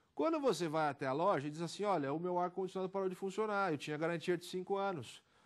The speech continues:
O cara vai fazer uma análise e falar, "Olha, sinto muito, lamentamos profundamente. Você de fato tinha um prazo de cinco anos de garantia, mas esse prazo estava condicionado às revisões em concessionária.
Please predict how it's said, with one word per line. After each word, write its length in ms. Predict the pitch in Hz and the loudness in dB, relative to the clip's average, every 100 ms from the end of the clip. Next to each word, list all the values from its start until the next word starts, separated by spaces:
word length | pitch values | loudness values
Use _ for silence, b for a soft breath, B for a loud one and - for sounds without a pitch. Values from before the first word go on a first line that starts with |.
| b | b
O 60 | b | b
cara 200 | 180 190 | 0 2
vai 120 | 196 | 2
fazer 220 | 185 180 | 2 2
uma 160 | 185 175 | 2 2
análise 340 | 160 165 147 | 2 2 0
e 20 | 135 | 0
falar, 220 | 143 139 | 2 4
"Olha, 460 | 135 135 123 123 | 4 2 0 -2
sinto 480 | 120 - 113 104 143 | -2 -6 -10 -10 -8
muito, 640 | 139 123 127 127 131 127 _ _ | -6 -6 -6 -6 -6 -10 _ _
lamentamos 720 | 98 127 123 110 160 180 175 - | -6 -6 -6 -4 0 0 -2 -8
profundamente. 1080 | - 147 - 185 202 185 185 202 202 - - B B B B | -8 -8 -6 -2 -2 0 -2 -2 -6 -12 -16 B B B B
Você 280 | 131 131 196 | -2 4 4
de 100 | 294 | 4
fato 460 | - 302 339 349 | 0 2 4 0
tinha 180 | 208 208 | -6 -4
um 60 | 190 | -4
prazo 300 | 180 175 139 | 0 0 0
de 40 | |
cinco 240 | - 160 156 | -6 -4 -2
anos 100 | 147 | -2
de 60 | |
garantia, 400 | 143 139 - 107 | -2 -4 -6 -8
mas 800 | 117 160 196 214 214 247 - - b b b | 0 4 4 4 -2 -8 -14 -20 b b b
esse 200 | - - | -6 -4
prazo 420 | 127 151 170 180 185 | -4 -2 -2 -2 -6
estava 360 | - 156 156 | -6 -6 -6
condicionado 960 | 156 170 160 - 170 156 151 160 160 180 | -8 -10 -10 -8 -8 -4 -2 -2 2 2
às 440 | 170 156 175 180 | 2 2 0 -4
revisões 800 | - - 175 180 202 175 202 220 | -8 -8 -6 -4 -4 -4 -4 -4
em 140 | 208 208 | -4 -4
concessionária. 960 | 202 196 202 190 208 196 208 208 123 | -4 -4 -4 -2 -2 2 4 4 -2